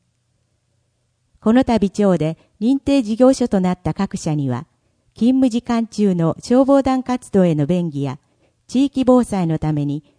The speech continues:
従業員の消防団への入団促進についてご協力いただきます。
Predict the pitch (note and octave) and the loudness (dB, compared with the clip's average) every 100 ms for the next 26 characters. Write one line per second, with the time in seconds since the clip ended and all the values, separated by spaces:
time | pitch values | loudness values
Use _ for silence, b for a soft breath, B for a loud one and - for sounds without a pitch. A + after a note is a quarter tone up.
0 | _ F#3 G#3 C#4+ C4+ C4+ C4 A3 F#3+ D#3 | _ -6 0 2 4 4 4 0 -2 -2
1 | D3 - - B3 C#4 C#4+ C#4+ B3 G#3+ G3 | -4 -6 -4 2 2 4 4 2 0 -2
2 | F3 D#3 C#3 - G3 B3 C4+ B3+ B3 - | -2 -2 -2 -4 0 2 2 0 -2 -2
3 | G3+ B3+ C4+ B3+ A#3 - G#3 - C#3 - | -4 -4 -2 0 0 -2 -4 -4 -8 -10
4 | - D#3+ - A3 A3 G3+ G3 F#3 F3 E3+ | -2 -2 2 0 0 -2 -6 -6 -6 -6
5 | D3+ C#3+ D#3 | -6 -6 -8